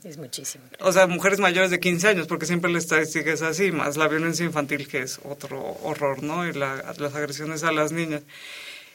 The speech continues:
Speaker 2: Y evidentemente este es el tema central de Venus Escarlata y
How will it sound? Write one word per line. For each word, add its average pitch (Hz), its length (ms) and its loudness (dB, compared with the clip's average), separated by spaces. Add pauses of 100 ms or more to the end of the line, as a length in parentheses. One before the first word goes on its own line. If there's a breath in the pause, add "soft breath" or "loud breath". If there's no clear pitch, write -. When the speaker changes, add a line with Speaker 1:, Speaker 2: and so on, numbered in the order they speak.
(120 loud breath)
Speaker 2:
Y 196 380 4 (680)
evidentemente 190 840 6
este 190 220 6
es 170 120 2
el 165 140 0
tema 175 240 0
central 165 320 0
de 170 60 2
Venus 170 280 0
Escarlata 185 680 2
y 170 420 0